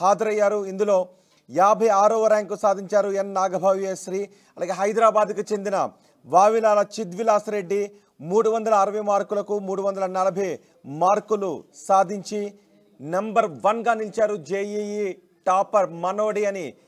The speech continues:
గర్వంగా చెప్పుకోవాల్సిన సందర్భం ఇది. హైదరాబాద్కు చెందిన చిద్విలాస్ రెడ్డి టాపర్గా నిలవడంతో చిద్విలాస్ కుటుంబ సభ్యులు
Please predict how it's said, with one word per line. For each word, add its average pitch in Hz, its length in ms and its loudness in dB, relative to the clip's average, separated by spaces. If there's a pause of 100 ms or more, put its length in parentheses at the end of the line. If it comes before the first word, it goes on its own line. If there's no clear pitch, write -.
(300)
గర్వంగా 196 480 2 (120)
చెప్పుకోవాల్సిన 190 920 -4 (300)
సందర్భం 202 640 -2
ఇది. 202 360 -10 (580)
హైదరాబాద్కు 202 640 0 (100)
చెందిన 202 280 -4 (120)
చిద్విలాస్ 185 480 -4
రెడ్డి 185 260 -8
టాపర్గా 185 580 -2
నిలవడంతో 180 560 -4 (440)
చిద్విలాస్ 180 500 -2
కుటుంబ 180 340 -10
సభ్యులు 170 460 -8